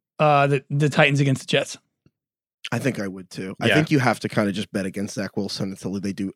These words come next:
Speaker 2: something of any significance, even if the Titans defense sucks. Like, the Jets are of a different dimension of sucking.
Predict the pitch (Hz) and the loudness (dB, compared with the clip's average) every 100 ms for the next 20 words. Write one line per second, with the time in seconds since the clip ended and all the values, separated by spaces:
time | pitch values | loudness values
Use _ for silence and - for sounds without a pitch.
0 | 92 - 107 104 98 98 - 98 92 92 | -10 -4 -4 -2 -6 -8 -8 -10 -8 -10
1 | 92 - 107 95 - 123 110 110 - - | -10 -10 -10 -10 -2 2 2 0 -2 -6
2 | 92 - 98 117 113 - 123 - - 104 | -6 -8 -8 -6 -4 -2 -4 -4 -8 -6
3 | 104 117 107 117 107 - 113 - 98 101 | -4 -4 -4 -4 -4 -6 -10 -10 -8 -6
4 | 98 98 104 95 - 98 95 | -6 -8 -10 -10 -8 -8 -10